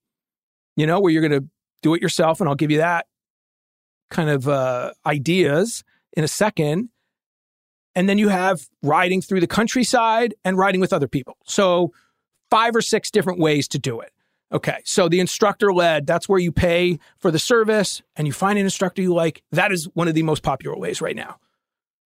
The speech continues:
with the fitness enthusiast cycling person. And that is an enormous way to maximize what you get out of your workout. You finally have a great coach. And again, hopefully that, that instructor is safe and effective.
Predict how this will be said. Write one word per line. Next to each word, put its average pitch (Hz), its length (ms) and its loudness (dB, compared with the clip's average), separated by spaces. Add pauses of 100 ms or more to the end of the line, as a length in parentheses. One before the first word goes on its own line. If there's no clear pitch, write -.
(120)
with 151 180 0
the 151 80 0
fitness - 480 -4
enthusiast 135 720 -4
cycling 143 560 -8
person. 208 360 -6 (360)
And 160 120 -2
that 165 240 0
is 175 260 -2 (340)
an 202 120 0
enormous 214 400 2
way 262 140 0
to 240 100 2
maximize 233 580 0 (360)
what 214 140 0
you 254 60 0
get 240 140 2
out 240 140 2
of 247 40 0
your 240 140 0
workout. 254 320 2
You 185 60 2
finally 240 280 2
have 226 140 2
a 226 40 2
great 214 300 0
coach. - 500 -2 (360)
And 180 80 0
again, 220 180 2
hopefully 208 380 0
that, 196 260 0 (140)
that 185 120 2
instructor 180 480 -2
is 151 280 0 (580)
safe 196 560 0
and 151 100 0
effective. - 640 -4